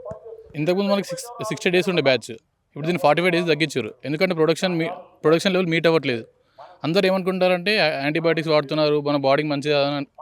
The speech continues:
అది ఉంది, అపోహ ఉంది, అది వాడతారు. But as per limit, డోస్, డోసేజ్ ఉంటది. మన కంపెనీతో టై అప్ అయినప్పుడు వాళ్ళు వచ్చి as per dosage ఇస్తారు. దాంతో భయపడేది ఏం లేదు. ఎందుకంటే మనం చాలా చూస్తున్నాము, అందరు నాటుకోళ్ళు తినాలంటే అందరు నాటుకోళ్ళు దొరకవు. So,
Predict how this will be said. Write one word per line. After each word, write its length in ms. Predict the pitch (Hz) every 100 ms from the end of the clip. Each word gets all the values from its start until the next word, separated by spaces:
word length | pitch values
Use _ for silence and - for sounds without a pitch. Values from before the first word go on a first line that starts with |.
| - - _ - -
అది 80 | 147
ఉంది, 140 | 185
అపోహ 240 | 170 170 180
ఉంది, 320 | 170 170 117 _ _ 147
అది 120 | 170
వాడతారు. 460 | 143 175 180 165 120 -
But 160 | 160 220 - - _ _ 160
as 60 | 165
per 100 | 196 165
limit, 220 | 180 165 - 147
డోస్, 240 | 156 151
డోసేజ్ 340 | 139 147 180 170
ఉంటది. 260 | 156 113 120 - - - -
మన 60 | 165
కంపెనీతో 400 | 156 160 185 185
టై 200 | 170 170
అప్ 100 | 165
అయినప్పుడు 340 | 160 151 175 208 - - - 151
వాళ్ళు 160 | 156
వచ్చి 160 | 160 214 151
as 80 | 156 202
per 80 | 170
dosage 240 | 165 202 170
ఇస్తారు. 340 | - 160 131 196
దాంతో 500 | 147 165 202 190 -
భయపడేది 400 | 143 151 190 185
ఏం 100 | 180
లేదు. 300 | 165 156 113 - 160
ఎందుకంటే 320 | 147 180 202
మనం 140 | 196 156
చాలా 160 | 156
చూస్తున్నాము, 560 | 180 180 - 160 135 175 - - _ - - -
అందరు 260 | 139 160 185
నాటుకోళ్ళు 460 | 165 170 185 180 175
తినాలంటే 400 | 170 170 160 170
అందరు 340 | 120 147 170
నాటుకోళ్ళు 380 | 151 151 202 160
దొరకవు. 340 | 151 151 113 - - _ - - -
So, 60 | -